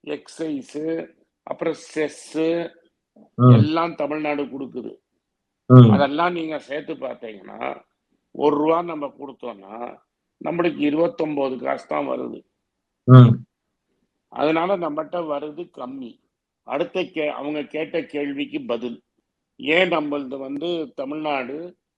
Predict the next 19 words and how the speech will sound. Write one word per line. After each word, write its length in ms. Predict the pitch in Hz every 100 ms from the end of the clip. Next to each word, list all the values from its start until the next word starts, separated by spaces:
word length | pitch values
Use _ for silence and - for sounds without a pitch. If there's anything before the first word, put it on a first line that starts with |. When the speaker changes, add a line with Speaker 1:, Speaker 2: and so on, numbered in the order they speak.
| _ _ -
Speaker 1:
முன்னாடி, 520 | 147 165 165 165 147
முன்னணியில 500 | 127 160 165 160 143
இருக்கு 720 | 127 117 131 127 - 135 123 - 113
அப்படின்னு 340 | 117 143 156 -
கேட்டாங்கன்னா, 420 | 135 131 127 131
அதுக்கு 260 | 147 147 117
பதில் 460 | 120 120 - _ _ _ _ _ -
ஆயிரத்தி 560 | - 151 196 190 175
தொள்ளாயிரத்தி 760 | 170 151 143 151 156 135 139 127
இருபத்தி 640 | 135 156 170 - 143 131
ஆறோ, 380 | 120 135 151 151
இருபத்தி 480 | 143 131 139 127 131
ஏழுலயோ, 460 | 120 117 113 104
இது 220 | 95 98 - _ _ -
Speaker 2:
ம். 280 | 127 123 -
Speaker 1:
முப்பதுக்கு 520 | 147 - 170 151 -
கொஞ்சம் 380 | - 143 143 143
முன்னாடி 640 | 139 131 127 98 90 - _ _ _ _ -
Speaker 2:
ம். 280 | 131 123